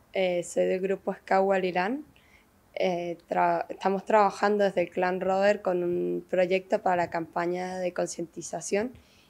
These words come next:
y donas-, y colecta de donadores de sangre y médula ósea,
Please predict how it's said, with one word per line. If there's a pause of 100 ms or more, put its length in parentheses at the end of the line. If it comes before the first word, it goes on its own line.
(180)
y
donas-,
y (340)
colecta
de
donadores
de
sangre
y
médula
ósea,